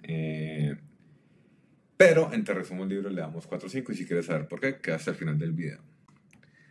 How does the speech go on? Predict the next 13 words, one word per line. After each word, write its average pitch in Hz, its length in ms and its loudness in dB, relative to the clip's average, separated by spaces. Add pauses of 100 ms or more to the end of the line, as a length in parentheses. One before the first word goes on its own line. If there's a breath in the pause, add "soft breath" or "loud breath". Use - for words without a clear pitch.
(160 soft breath)
Recuerda 147 340 6
suscribirte 143 480 4
por 127 240 -4
la, 90 380 -2
por 92 140 -4
donde 87 200 -4
estés 85 220 -6
obteniendo 90 460 -4
este - 180 -6
contenido, 123 640 4 (160)
¿sí? 101 260 -4
Y 87 60 -14
compartirlo. 92 840 -2